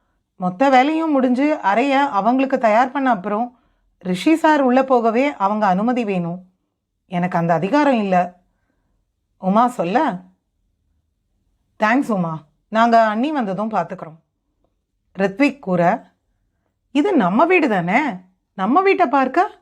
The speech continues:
எதுக்கு அவ அனுமதி? என் அப்பா ரூம் எனக்கு வேணும்." சுஜி கேட்க, "அக்கா, குழந்தையா நீ?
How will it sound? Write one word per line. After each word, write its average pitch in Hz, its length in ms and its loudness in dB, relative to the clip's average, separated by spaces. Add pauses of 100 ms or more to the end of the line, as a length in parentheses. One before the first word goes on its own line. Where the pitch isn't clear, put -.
எதுக்கு 370 300 -2
அவ 254 280 2
அனுமதி? 285 600 -2 (480)
என் 214 160 -2
அப்பா 233 320 2
ரூம் 247 280 -2
எனக்கு 202 280 -8
வேணும்." 196 380 -6 (880)
சுஜி 226 320 0
கேட்க, 180 640 -2 (1200)
"அக்கா, 185 380 -2 (320)
குழந்தையா 311 500 0
நீ? 185 300 -4